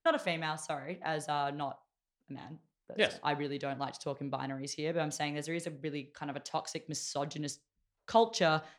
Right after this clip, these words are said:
Speaker 1: that comes along with nerd fandom.
Speaker 2: Oh, yeah.
Speaker 1: So as someone who does identify as female, I find that I often am having to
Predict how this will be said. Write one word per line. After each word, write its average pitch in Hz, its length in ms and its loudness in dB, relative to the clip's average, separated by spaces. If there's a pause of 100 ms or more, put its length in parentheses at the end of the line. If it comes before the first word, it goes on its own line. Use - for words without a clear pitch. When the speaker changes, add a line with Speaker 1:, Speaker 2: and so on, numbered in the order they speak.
Speaker 1:
that 175 120 2
comes 165 240 0
along 151 280 0
with 147 180 -4
nerd 135 280 -4
fandom. 135 440 -8
Speaker 2:
Oh, 170 100 12
yeah. 98 180 4 (320)
Speaker 1:
So 165 440 8
as 196 140 6
someone 190 160 0
who 175 60 2
does 165 220 4
identify 147 380 -4
as 143 100 -6
female, 180 420 6
I 156 140 6
find 147 440 2
that 143 340 -2 (120)
I 151 180 4 (120)
often 143 480 -4 (100)
am 143 180 -2
having 143 340 -6
to 143 260 -6